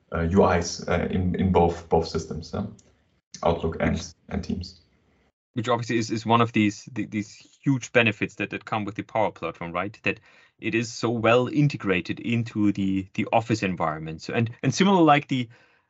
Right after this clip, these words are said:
Speaker 2: I don't know, the, the S A P E R P connector in Power Automate that, um, simplifies the way how we can browse through the available bapis and R F Cs, and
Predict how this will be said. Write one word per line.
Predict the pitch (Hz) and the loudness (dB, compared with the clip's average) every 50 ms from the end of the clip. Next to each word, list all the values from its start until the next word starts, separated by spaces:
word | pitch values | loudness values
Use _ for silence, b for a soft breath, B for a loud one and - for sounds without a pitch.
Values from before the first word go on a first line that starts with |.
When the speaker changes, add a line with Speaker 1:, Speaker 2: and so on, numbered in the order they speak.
| b - - | b -8 -4
Speaker 2:
I | 107 | -2
don't | 117 117 | 0 0
know, | 104 95 90 90 | 0 -2 -2 -4
the, | 95 104 101 101 | -4 -4 -4 -2
the | 98 107 113 113 | -2 -2 0 0
S | 139 139 - | 0 0 0
A | 143 | -2
P | - - 160 151 147 135 | 0 0 -2 0 2 0
E | 127 | 0
R | 120 | 0
P | 113 - 165 165 151 | 0 -2 -2 -2 -2
connector | - - 147 139 139 - - - 135 131 | 0 0 0 0 0 -2 -2 -4 -4 -2
in | 123 127 123 | -4 -6 -6
Power | - - 131 123 | -4 -2 -2 -2
Automate | 123 - 117 127 - 131 123 120 117 117 113 - _ | -2 -2 -4 -4 -4 -4 -2 -2 -2 -2 -2 -4 _
that, | - 113 107 b b b b b b _ _ | -6 -6 -6 b b b b b b _ _
um, | - - 120 107 | -10 -8 -8 -8
simplifies | 101 - - 143 120 123 117 110 - 117 113 113 | -2 0 0 0 0 0 0 0 0 0 0 0
the | - 117 | -4 -4
way | 101 107 107 107 107 | -2 0 0 0 0
how | 104 101 | 0 -2
we | 101 101 | -4 -4
can | - - 104 | -4 -4 -6
browse | 101 - 104 101 98 107 107 107 107 110 | -2 2 4 4 4 4 2 -2 -4 -8
through | - - - 107 104 | -10 -8 -6 -6 -4
the | 107 107 | -4 -4
available | 98 98 104 104 101 95 107 | -4 -4 -4 -4 -4 -4 -2
bapis | 98 - 95 98 104 104 107 - 107 101 | 0 2 2 2 2 0 0 -2 -4 -4
and | - 101 95 | -4 -4 -2
R | - 98 101 | -2 -2 -2
F | 101 - | -4 -6
Cs, | - - - 117 117 113 113 110 - - | -8 -6 -4 -2 0 -2 -2 -4 -4 -4
and | 107 101 101 101 | -4 -4 -4 -6